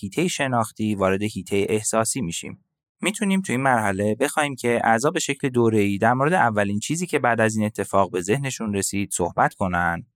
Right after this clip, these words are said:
یا در مورد قوی‌ترین فکری که اول از همه به ذهنشون رسیده حرف بزنن.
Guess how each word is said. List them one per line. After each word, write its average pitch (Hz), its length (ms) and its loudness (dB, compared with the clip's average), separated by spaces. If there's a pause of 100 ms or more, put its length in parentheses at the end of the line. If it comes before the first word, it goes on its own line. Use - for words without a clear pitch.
یا 240 160 4
در 180 140 4
مورد 139 240 2
قوی‌ترین 107 560 2
فکری 156 380 -2
که 131 120 2
اول 101 300 4
از 135 140 0
همه 120 200 0
به 107 80 2
ذهنشون 101 480 -2
رسیده 92 440 -2
حرف 139 380 -2
بزنن. - 400 -10